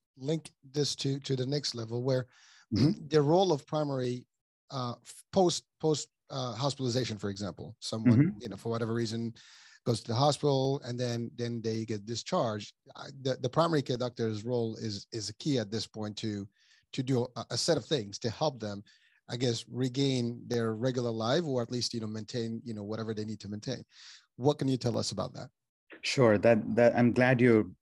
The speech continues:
Speaker 2: brought that point up, because it's, it's a very important component of primary care. Doing follow-up visits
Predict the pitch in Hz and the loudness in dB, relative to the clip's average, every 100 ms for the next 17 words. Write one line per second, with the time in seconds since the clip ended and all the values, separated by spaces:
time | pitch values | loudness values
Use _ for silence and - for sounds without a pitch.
0 | - 104 92 104 - 98 95 92 87 - | 0 0 2 0 0 -2 0 -2 -4 -8
1 | 104 104 101 98 110 107 - 95 104 107 | -2 2 2 2 0 0 0 2 4 6
2 | 110 110 107 - - 110 104 - 101 98 | 6 6 2 -6 -6 0 0 4 4 4
3 | 101 92 98 92 101 98 95 92 98 92 | 0 0 -4 -2 0 0 0 -2 -2 0
4 | 92 82 - 92 120 202 _ - - _ | 0 -2 -2 2 2 0 _ -20 -20 _
5 | _ - 98 98 95 - 95 98 104 101 | _ -6 2 2 2 4 4 6 4 2
6 | - - 92 85 92 82 | -4 -8 -4 0 0 0